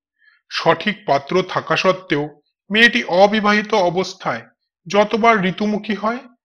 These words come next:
তার পিতামাতা ততবার জীব হত্যার পাপে পাপী হয়ে থাকে। রাজা বৃহদ্রথ নিজেও এই রূপে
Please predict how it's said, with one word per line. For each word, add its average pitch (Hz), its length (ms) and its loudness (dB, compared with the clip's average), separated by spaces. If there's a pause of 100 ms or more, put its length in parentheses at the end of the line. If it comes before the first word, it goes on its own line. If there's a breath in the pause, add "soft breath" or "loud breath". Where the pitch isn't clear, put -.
(220)
তার 156 180 0
পিতামাতা 170 580 0
ততবার 156 1080 -2 (180)
জীব 180 240 0 (100)
হত্যার 214 400 0
পাপে 233 420 0 (100)
পাপী 147 300 0
হয়ে 123 220 -8
থাকে। 110 380 -14 (1500)
রাজা 143 320 4
বৃহদ্রথ 156 720 0 (200)
নিজেও 190 400 2
এই 180 240 2
রূপে 175 400 0